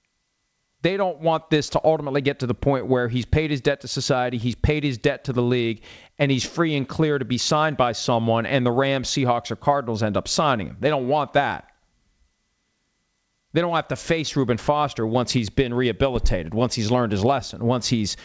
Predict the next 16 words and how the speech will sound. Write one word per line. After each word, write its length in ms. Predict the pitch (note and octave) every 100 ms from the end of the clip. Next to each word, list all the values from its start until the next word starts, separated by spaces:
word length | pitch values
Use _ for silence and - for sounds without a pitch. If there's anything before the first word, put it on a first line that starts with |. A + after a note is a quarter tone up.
| - -
atoned 420 | A#2+ C#3+ C#3 B2+
for 160 | - G#2+
his 120 | G2+
sins. 560 | - D#3+ G2+ - - - _ _ _ _ _ _ _ _ _ _ _ _ _ _ - -
But 260 | - E3+ -
they 180 | F3 D#3
also 580 | F3 G#3 F#3 D3+ C#3+ A#2 - - - _ _ _ _ _ _ _ _ _ -
don't 320 | F#3+ F#3+ F#3
want 560 | C#3+ D3+ C#3+ B2 - - - _ _ _ _ _ _ _ -
to 60 | D#3+
find 440 | - D#3 C#3+ C3
out 340 | D3+ C3 F2 - - _ _ _ _ _ _ _ _ -
that 120 | A#2+
Foster 420 | - B2 A2 -
did 240 | F#2 C#3+ A#2
it. 140 | -